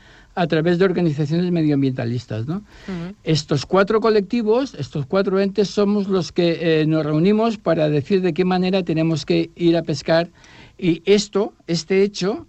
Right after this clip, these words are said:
Speaker 1: ha provocado un, un gran beneficio para nosotros, los pescadores de sonso, y para la buena salud de, del, del recurso pesquero, en este caso del sonso. Yo creo que es una,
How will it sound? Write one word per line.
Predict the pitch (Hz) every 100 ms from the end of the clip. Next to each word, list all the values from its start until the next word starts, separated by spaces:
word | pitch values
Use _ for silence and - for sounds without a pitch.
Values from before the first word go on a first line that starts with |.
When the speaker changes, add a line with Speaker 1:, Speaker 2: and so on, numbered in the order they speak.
| _
Speaker 1:
ha | 143 151
provocado | 175 170 170 170 185 190 208
un, | - 165 160 165
un | 170
gran | 170 185
beneficio | 190 196 196 202 185
para | 165
nosotros, | 151 147 196 202 220
los | 180
pescadores | - 147 156 160 170
de | 175
sonso, | 160 202 190 226 269 - - - _ -
y | 156
para | 156 156
la | 156
buena | 165 180
salud | 170 165 156 175
de, | 190 175
del, | 143 143 135 131 135
del | 131 127
recurso | 127 127 131 131
pesquero, | 127 - 240 127
en |
este | 127 123
caso | 127 127
del | 165 131
sonso. | - 165 - 110 - - -
Yo | 139
creo | 156 180
que | 180
es | 156
una, | 175 170 156 139